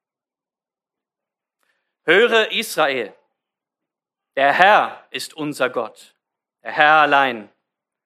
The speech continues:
Und du sollst den Herrn, deinen Gott, lieben mit deinem ganzen Herzen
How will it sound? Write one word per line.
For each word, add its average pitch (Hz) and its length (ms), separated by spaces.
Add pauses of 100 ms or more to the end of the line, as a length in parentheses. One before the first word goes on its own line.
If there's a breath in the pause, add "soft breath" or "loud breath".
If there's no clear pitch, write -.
(420)
Und - 80
du 127 60
sollst 175 500
den 160 120
Herrn, 175 480
deinen 185 380
Gott, 143 420 (680)
lieben 190 680 (840)
mit - 120
deinem 147 320
ganzen 175 480
Herzen 143 500